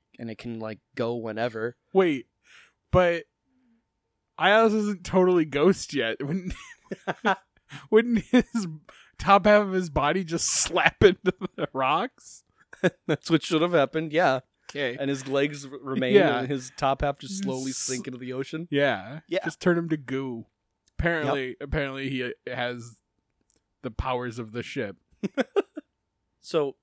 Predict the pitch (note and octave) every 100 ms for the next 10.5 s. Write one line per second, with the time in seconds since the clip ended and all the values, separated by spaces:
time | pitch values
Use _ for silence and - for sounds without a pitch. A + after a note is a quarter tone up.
0 | _ E3+ D#3+ G3 F#3+ D3+ G3+ F3+ - C#3+
1 | C#3 C3+ D3 B2+ C#3 B2+ B2 D3 C#3 C3
2 | A#2 G2+ G2+ - _ _ _ - C3+ B2+
3 | B2+ B2+ D#3 E3 D3 - D3 C#3 C#3 C3+
4 | C3 B2+ C3 B2 A#2+ - B2 - F3 D#3
5 | C3 C#3+ D3 B2 A#2+ - C3 C#3 B2 C3+
6 | B2 A2+ B2+ B2 - A2+ - _ _ _
7 | _ _ _ _ _ _ _ C#3+ C3+ G#3+
8 | F#3+ E3 D3 D3+ C3 - C#3+ A#2 - -
9 | _ _ _ _ _ _ _ D#3 D3 C#3
10 | C#3+ G#4+ - - -